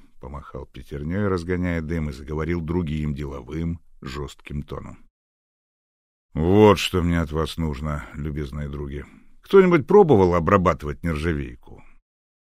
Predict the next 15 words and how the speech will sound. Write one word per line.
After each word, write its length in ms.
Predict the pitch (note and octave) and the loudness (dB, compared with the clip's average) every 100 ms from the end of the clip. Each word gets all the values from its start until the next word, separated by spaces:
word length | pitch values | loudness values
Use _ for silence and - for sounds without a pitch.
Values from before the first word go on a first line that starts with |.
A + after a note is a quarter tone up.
| _ _ | _ _
Вот 240 | - G2 D2 | -6 -4 -4
механически 1200 | F2 C3+ - D#3 D#3+ D3 - F2 - C#2+ C#2+ - - | 2 2 4 2 2 0 0 -6 -10 -14 -16 -18 -14
обрабатывать». 720 | D#2 F2 D#2+ D2 B1 - - _ _ _ _ _ _ _ _ - | -8 -6 -6 -8 -14 -20 -20 _ _ _ _ _ _ _ _ -10
«М, 440 | A#3 B3+ A#3+ A#3+ | -8 -6 -6 -6
хлопот 600 | - - - - - - | -8 -6 -6 -6 -8 -4
не 120 | G#2+ | -4
оберешься», 600 | F#2+ D#2+ E2 D2 - C#2+ | -2 -6 -6 -8 -10 -14
подумав, 460 | - D2+ C#2+ C#2 C2+ | -10 -8 -8 -8 -12
сказал 360 | - C#2 C#2 C#2 | -12 -12 -10 -10
Макаров 580 | C#2+ C#2+ F2 C2 - | -10 -10 -10 -10 -14
и 60 | C2+ | -18
тоже 260 | - C#2 B1+ | -14 -12 -12
закурил. 500 | C#2 - C2+ C#2 - _ _ _ _ _ _ _ _ _ - | -14 -14 -14 -16 -20 _ _ _ _ _ _ _ _ _ -10
«Вот 240 | D#2+ - - D2+ | -6 -6 -6 -6
именно. 680 | C#2+ C#2+ C#2 C#2 C#2 C2+ | -6 -6 -6 -8 -10 -12